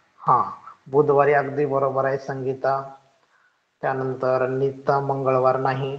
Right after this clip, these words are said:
हं? बुधवारी अनिलचं उत्तर बरोबर आहे. काय येईल? बुधवारी तिचा पहिला वाढदिवस येईल.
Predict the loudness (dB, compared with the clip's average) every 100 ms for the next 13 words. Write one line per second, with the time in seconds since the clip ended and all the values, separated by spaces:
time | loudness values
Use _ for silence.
0 | -12 -20 _ _ _ _ -18 -14 -14 -16
1 | _ _ _ _ -4 0 2 4 2 0
2 | -2 0 0 2 0 0 -2 0 0 0
3 | 0 0 0 -2 -6 -12 _ _ _ 6
4 | 6 6 2 0 -4 -14 -20 _ _ _
5 | _ _ -10 -2 2 6 6 6 0 -2
6 | 4 4 2 -6 -18 _ _ _ _ _
7 | _ _ _ -2 0 2 2 4 2 0
8 | -4 -4 -8 -20 -20